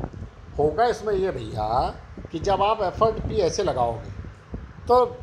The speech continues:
आप समझ सकते हो घिरनी ये जो wheel है ये किस तरफ, अपनी तरफ घूमेगी, यानी नीचे की तरफ ऐसे घूमेगी, इस तरीके से घूमेगी कि नहीं घूमेगी। अब जब ये घूमेगी तो इसी व्हील से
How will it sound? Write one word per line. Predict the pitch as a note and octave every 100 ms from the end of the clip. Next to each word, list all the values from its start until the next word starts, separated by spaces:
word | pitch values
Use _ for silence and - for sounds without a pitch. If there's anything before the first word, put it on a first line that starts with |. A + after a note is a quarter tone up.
| -
आप | D#3 F#3 -
समझ | F3 G#3+
सकते | G#3 -
हो | A3
घिरनी | E3+ F3 G3+
ये | G#3+ G3
जो | F#3+ G3
wheel | C#3+ F#3+ G3+
है | A3
ये |
किस | A3 G3
तरफ, | G#3+ A#3 - - -
अपनी | - D#3+
तरफ | D#3 C#3
घूमेगी, | B2 B2 A#2 A#2+ A#2+
यानी | B2+ F3+
नीचे | D#3 C#3 -
की | C#3+
तरफ | C3+ D#3 G#3 -
ऐसे | C3+ B2+ A2+ B2+
घूमेगी, | G#2+ G#2 A2 - -
इस | G2+ -
तरीके | A2 G#2 A2+
से | -
घूमेगी | A#2 C3 E3+ G3+ A3+
कि |
नहीं | A3+ A#3
घूमेगी। | A#3 D#3 A#2 G2 - - - - - - - - -
अब | G3
जब | A#3+
ये | C4
घूमेगी | A#3 D#3+ F#3 B3 C4+
तो | - A#3 -
इसी | G#3+ G#3+ - C4+ C#4+
व्हील | A#3 F#3 A3 A#3+
से | - G3+